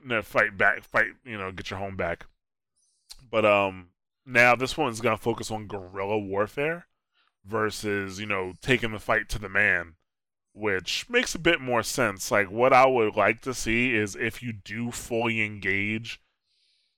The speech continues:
uh, the enemy, that you just get trounced. Because these are, like,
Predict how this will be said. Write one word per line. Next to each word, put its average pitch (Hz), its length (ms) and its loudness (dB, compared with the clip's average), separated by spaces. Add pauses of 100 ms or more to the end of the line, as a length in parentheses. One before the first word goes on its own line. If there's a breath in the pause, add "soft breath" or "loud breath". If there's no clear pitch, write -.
(180)
uh, 90 260 0
the 95 220 -4
enemy, 107 460 -2 (440)
that 104 240 -4
you 113 80 -4
just 104 160 -8
get 98 180 -4 (240)
trounced. - 640 -2 (640)
Because 107 380 0
these 110 240 -6
are, 117 300 8
like, 101 340 4